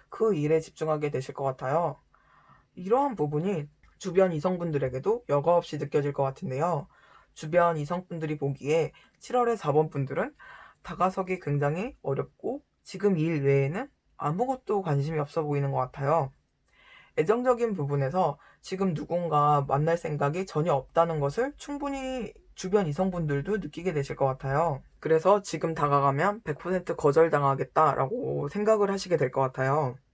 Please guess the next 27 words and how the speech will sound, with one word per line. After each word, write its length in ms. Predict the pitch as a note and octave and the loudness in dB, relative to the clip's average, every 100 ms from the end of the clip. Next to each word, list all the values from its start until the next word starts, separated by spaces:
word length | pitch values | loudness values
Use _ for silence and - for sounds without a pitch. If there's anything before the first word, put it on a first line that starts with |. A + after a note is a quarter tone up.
| _ | _
사 160 | - F3+ | -4 2
번 160 | A3+ | 2
분들의 640 | A#3 A#3 A3 G#3+ G#3+ G3+ | 2 4 4 6 4 2
칠월 320 | - A#3+ B3 A3+ | 0 2 2 4
전반적인 580 | D3+ D#3+ E3+ D#3+ D#3+ | 4 4 6 2 2
분위기를 460 | D3+ D#3 D#3 E3 D3 | -2 -2 0 0 0
보면 400 | C3 D3 F3 C3+ - - - _ | 2 2 2 0 -10 -20 -20 _
뭐 120 | - B2 | -10 2
나도 240 | D3+ F3+ | 4 6
모르게 360 | A3+ G#3 F3+ D#3+ | 8 6 4 0
철벽을 420 | G#3 G3+ G3+ G3 | 0 2 2 0
치게 220 | - - | -4 -2
된다, 440 | C#3 C3+ C#3+ A3 - _ _ _ _ | 0 2 2 0 -2 _ _ _ _
뭐 120 | - | 2
애정적인 460 | D#3 G3 G3 F#3 F3+ | 4 4 4 2 -2
부분이 360 | C#3+ C#3 E3 | -4 -4 -4
싫은 240 | F#3+ A3 A3+ | -4 -4 0
건 160 | G#3 | 2
아니지만 540 | C#3 C3 C3+ D3 A#3+ B3+ | 2 0 -2 -2 -2 -6
지금 260 | - D3+ | -6 -4
현재로선 600 | F#3 A3 A#3+ G3+ - D#3+ | -4 2 2 2 -2 -2
일이 200 | C#3+ F3+ | -2 -4
조금 400 | F#3 F#3+ - G#3 | -4 -6 -4 -4
더 180 | G3 G3 | -2 -4
중요하다, 640 | - D3 C#3+ C3 C3 - - | -4 -2 0 0 0 -2 -6
이런 320 | D3+ G3+ G#3+ | -2 0 2
느낌의 640 | D3 - D#3+ D3+ D3 C3+ | 0 -2 -2 0 0 -2